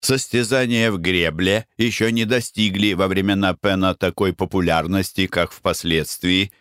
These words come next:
Самым приличным упражнением для юношества считалась езда верхом или в кабриолете. Пен ездил верхом, щеголял в красной куртке –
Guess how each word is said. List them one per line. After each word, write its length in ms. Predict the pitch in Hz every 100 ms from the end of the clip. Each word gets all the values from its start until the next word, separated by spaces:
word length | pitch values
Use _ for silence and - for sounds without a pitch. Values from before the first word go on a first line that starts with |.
| _ _ _ _
Самым 440 | - 87 87 120
приличным 680 | 120 120 120 92 82 101 110
упражнением 800 | 113 110 107 98 98 95 101 101
для 120 | 101
юношества 840 | 92 85 85 92 101 101 - 120 123 _ _ _
считалась 760 | - 110 107 101 113 117 110
езда 460 | 107 104 92 92 87
верхом 640 | 78 76 - - - 135 - _ _
или 320 | 107 104 110
в 100 | 104
кабриолете. 1000 | - 110 95 101 98 95 92 76 - 67 - _ _ _ _
Пен 340 | - 101 98 113
ездил 580 | 147 127 117 104 135 127
верхом, 640 | 135 143 - 90 92 80 _ _ - -
щеголял 800 | - - 127 127 147 139 143 131
в 100 | -
красной 580 | 117 120 104 - 85 80
куртке – 640 | - 85 76 - 120 151